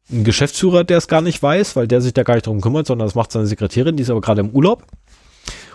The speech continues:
Und ihre Vertreter, ähm, die vorhanden sind,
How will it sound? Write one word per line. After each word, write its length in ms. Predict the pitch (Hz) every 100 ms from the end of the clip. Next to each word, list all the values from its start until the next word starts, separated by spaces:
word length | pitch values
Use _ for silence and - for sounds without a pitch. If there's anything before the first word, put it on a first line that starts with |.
| -
Und 340 | 135 127 120 _
ihre 200 | 139 127
Vertreter, 800 | 120 110 - 139 185 175 175 160
ähm, 400 | 143 139 135 131
die 260 | - - 139
vorhanden 440 | 127 113 139 156 143
sind, 240 | 156